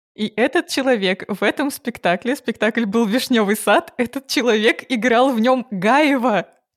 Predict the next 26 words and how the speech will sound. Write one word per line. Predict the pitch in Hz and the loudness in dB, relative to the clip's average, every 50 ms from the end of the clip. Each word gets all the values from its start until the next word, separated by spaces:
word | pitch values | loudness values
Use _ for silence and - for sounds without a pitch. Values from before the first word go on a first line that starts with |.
| _ | _
Ну, | 254 269 262 | -6 -6 -4
то | - 302 | -2 -2
есть, | 269 320 339 - | -2 0 -2 -4
чтобы | - - 277 240 254 269 | -2 -4 -2 0 0 0
вы | 254 269 254 | 0 0 0
понимали, | 254 233 220 220 214 233 415 427 302 262 | 0 0 0 2 2 2 2 2 0 -2
те, | - 240 220 220 | -2 -2 -4 -2
кто | - - 220 | -4 -6 -6
не | 208 214 214 | -6 -6 -8
читал | - 233 247 294 330 302 | -6 -2 0 0 0 0
«Вишнёвый | 277 262 - - 240 240 247 | -4 -6 -6 -6 -4 -4 -4
сад» | 247 - 220 214 208 | -2 -2 -2 -2 -2
или | 190 165 170 | -4 -8 -8
кто | 165 - 190 | -6 -8 -6
забыл, | 185 233 240 233 294 302 302 294 - | -4 -4 -4 -2 -2 -4 -4 -4 -2
это | - 285 285 - 294 285 - | -2 -2 0 0 -4 -4 -4
главный | 185 208 233 240 320 339 277 302 269 269 269 | -4 0 2 4 4 4 2 2 0 0 0
герой | 254 - 240 262 254 254 247 233 | 0 0 0 2 2 2 2 2
в | 233 - - _ | -2 -6 -12 _
пьесе, | - 214 214 202 240 240 - - - - | -6 -4 -2 -2 -2 -2 -4 -10 -10 -6
э, | - 202 196 196 | -6 -6 -4 -2
один | 214 214 208 226 233 233 | -4 -2 0 0 0 0
из | 233 220 208 | 0 -2 -4
главных | 190 196 208 233 302 262 262 262 247 | -4 -2 -2 -2 0 0 -2 -2 -2
героев | 202 233 226 214 202 208 240 233 - | -2 -2 0 0 0 0 -2 -4 -6
произведения. | - 202 202 196 - 196 185 180 175 180 170 175 185 - - 226 | -6 -6 -6 -4 -6 -8 -6 -6 -6 -6 -6 -6 -8 -10 -12 -14